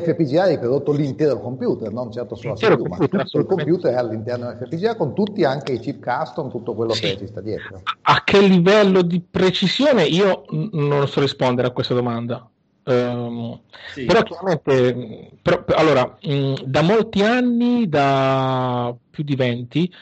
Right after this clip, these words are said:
Speaker 2: l'Amiga viene studiato per produrre l'emulatore WinUAE, che quin-, quindi, quindi sono chip molto, molto ben studiati. Quindi tutto il lavoro fatto sull'emulatore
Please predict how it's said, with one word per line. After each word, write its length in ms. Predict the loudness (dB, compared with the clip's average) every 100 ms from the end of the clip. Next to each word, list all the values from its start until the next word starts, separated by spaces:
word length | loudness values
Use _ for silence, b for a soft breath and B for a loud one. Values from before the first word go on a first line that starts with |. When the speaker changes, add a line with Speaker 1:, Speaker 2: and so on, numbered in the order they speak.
| B B 0
Speaker 2:
l'Amiga 440 | 2 4 4 4
viene 180 | 2 0
studiato 420 | 0 0 0 -2
per 260 | -2 -2 0
produrre 340 | -2 2 2
l'emulatore 680 | 2 2 0 0 2 2 2
WinUAE, 720 | 2 0 2 2 2 0 -4
che 160 | -12 -6
quin-, 300 | -4 -4 -4
quindi, 200 | -4 -2 -4
quindi 180 | -2 -2
sono 140 | 0 -2
chip 220 | -4 -2
molto, 360 | 2 2 2
molto 280 | 0 0 -2
ben 160 | -2 -4
studiati. 580 | -4 -2 0 0 -8 -12 _ _ B B B B -2
Quindi 260 | 0 0
tutto 500 | 0 -2 0 2 4
il 120 | 2
lavoro 400 | 2 4 4 2 0
fatto 320 | -2 -2 -4
sull'emulatore 1000 | -2 0 2 0 0 2 2 2 -2